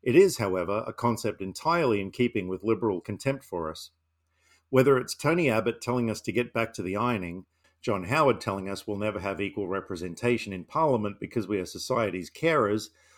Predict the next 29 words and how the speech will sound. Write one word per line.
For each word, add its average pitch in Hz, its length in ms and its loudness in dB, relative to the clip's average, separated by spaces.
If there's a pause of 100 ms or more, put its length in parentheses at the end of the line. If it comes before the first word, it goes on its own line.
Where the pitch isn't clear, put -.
or - 120 2
the 135 60 6
Liberals 143 500 4
having 104 220 2
the 92 60 -2
lowest 113 360 2
number 92 320 -2
of 87 100 -8
women 135 240 2
in 95 100 -4
its - 140 -8
parliamentary 98 680 -4
ranks 113 340 -4
since - 240 -12
nineteen 101 360 -6
ninety-three, 117 720 -2 (360)
the 127 80 0
consistent 120 540 -2
message 123 380 0
women 139 280 2
receive 98 380 -2
from 95 160 -6
the 98 80 -4
Liberals 110 480 0
is 95 120 -6
that - 140 -6
we 104 120 0
are 82 160 -4
inferior. 87 680 -2